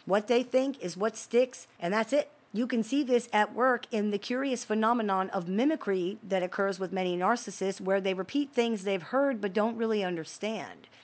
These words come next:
This often results in chronically misused words or phrases that are not receptive to correction, no matter how many times it happens.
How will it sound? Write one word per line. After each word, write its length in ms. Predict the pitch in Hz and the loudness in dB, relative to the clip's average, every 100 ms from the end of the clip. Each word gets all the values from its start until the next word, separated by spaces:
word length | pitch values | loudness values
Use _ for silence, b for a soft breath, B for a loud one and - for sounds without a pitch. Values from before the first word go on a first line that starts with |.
| B | B
This 180 | 208 220 | 2 6
often 300 | 208 214 214 | 4 4 0
results 400 | 196 196 196 - | 2 2 2 0
in 220 | 208 196 | -4 -4
chronically 540 | - 214 247 254 240 | 0 4 4 2 0
misused 540 | 214 214 214 208 208 190 | 2 0 0 -2 -2 -2
words 300 | 180 196 180 | -2 -2 -2
or 160 | 202 | -4
phrases 520 | 180 220 254 214 196 | -2 2 2 0 -4
that 180 | 185 190 | -2 0
are 80 | 180 | 2
not 240 | 185 220 | 2 2
receptive 500 | 262 240 202 196 185 | 0 0 0 0 -4
to 100 | - | -6
correction, 640 | 185 190 214 269 - 185 190 | -6 -2 2 2 0 -4 -2
no 80 | 208 | 2
matter 280 | 214 196 185 | 4 6 4
how 140 | 170 | 2
many 200 | 277 311 | 4 2
times 280 | 240 190 180 | 2 0 0
it 80 | 175 | 2
happens. 520 | 240 240 117 - - | 4 2 -2 -14 -18